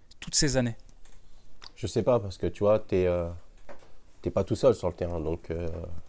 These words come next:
Speaker 2: je peux pas avoir la prétention de dire que, euh, que c'est un lien réel parce que, euh, voilà, c'est avant tout pour faire un parcours en Coupe de France, euh, ou pour faire, euh, pour gagner des champions, pour gagner un championnat, faut que, faut que déjà t'aies une équipe solide.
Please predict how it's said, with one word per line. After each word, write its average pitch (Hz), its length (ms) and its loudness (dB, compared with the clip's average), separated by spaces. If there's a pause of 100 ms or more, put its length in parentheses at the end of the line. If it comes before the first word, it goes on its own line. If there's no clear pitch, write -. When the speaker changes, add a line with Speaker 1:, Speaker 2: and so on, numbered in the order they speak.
(200)
Speaker 2:
je - 60 -8
peux 82 100 -4
pas 90 140 0
avoir 90 160 2
la 85 60 0
prétention 90 460 -2
de 90 120 2
dire 90 240 -2
que, 80 340 -2 (1000)
euh, 78 480 -2 (460)
que 85 100 -2
c'est - 140 -2
un 87 180 2
lien 92 300 2
réel 95 300 2
parce - 200 -6
que, - 140 -6
euh, 78 320 -2 (580)
voilà, 78 220 -2
c'est 78 240 -6
avant 82 220 -4
tout - 180 -6
pour 87 180 -8
faire 82 160 0
un 85 60 0
parcours 85 300 -4
en 85 40 0
Coupe 82 180 -8
de 80 80 -2
France, - 400 -4
euh, 78 200 0
ou 78 120 -4
pour - 240 -6
faire, 87 260 0
euh, 80 260 -2 (460)
pour 85 100 -2
gagner 87 320 2
des 85 140 0
champions, 90 640 -2
pour 85 260 -4
gagner 85 240 0
un 85 60 -4
championnat, 87 500 -2
faut - 200 -8
que, 78 380 -4 (440)
faut - 80 -4
que 78 40 -2
déjà 87 160 2
t'aies 82 120 0
une 82 80 0
équipe - 240 -8
solide. 104 280 0